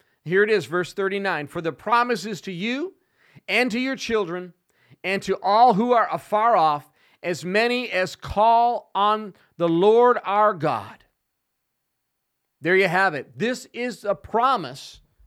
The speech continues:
for all believers, and it is available to you. We hear Peter speaking of it in Acts chapter two,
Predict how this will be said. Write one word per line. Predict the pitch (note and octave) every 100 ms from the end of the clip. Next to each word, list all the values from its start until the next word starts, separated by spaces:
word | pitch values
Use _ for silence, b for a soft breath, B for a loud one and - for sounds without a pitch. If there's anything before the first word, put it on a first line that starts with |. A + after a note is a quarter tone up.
| _ _ - - - _ _ _
for | _ - G3+ G3+ -
all | A3 C#4 G3 C#3+ C#3+ C#3+ _ _ _ _ _ _ _ _ _
believers, | C3 G3 A3+ A3+ D#3+ G#2+ G#2+ - _ _ _ _
and | - F#3
it | G#3 B3+
is | B3 E3+
available | F#3 B2 A#2 G#3+ B3+ B3 G#3 G#3
to | - F3
you. | D3 A#2 - _ _ _ _ _ _ _ _ _ _ _ _ _ _ _ _ _ _ _ _
We | G3 F#3+
hear | F#3+
Peter | F3+ - C4+ C4
speaking | A#3+ - B3 F3 G#3+
of | G3 D#3
it |
in | D#3 E3+
Acts | G3 -
chapter | - G#3+ G3+ F3+
two, | - F#3+ C#3